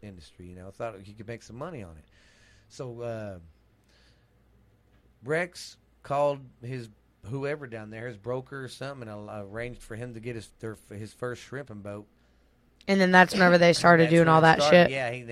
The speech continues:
Speaker 1: that one was called the Monkey, the first one.
Speaker 2: Aw.
Speaker 1: Yeah, and see,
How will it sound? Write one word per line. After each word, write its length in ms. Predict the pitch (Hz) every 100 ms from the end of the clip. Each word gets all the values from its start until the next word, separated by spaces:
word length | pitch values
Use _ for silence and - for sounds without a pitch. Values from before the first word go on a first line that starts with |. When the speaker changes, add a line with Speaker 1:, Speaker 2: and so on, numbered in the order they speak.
| 107
Speaker 1:
that 260 | 117 160
one 140 | 175 143
was 140 | 123
called 280 | - 131 123
the 60 | 110
Monkey, 420 | 113 143 135 107
the 120 | 95
first 400 | - 135 127 -
one. 100 | 87 76 _ _ _
Speaker 2:
Aw. 840 | 254 277 247 240 254 269 294 302 294 -
Speaker 1:
Yeah, 360 | 110 151 147 143 - _ _
and 120 | 120
see, 360 | - 156 156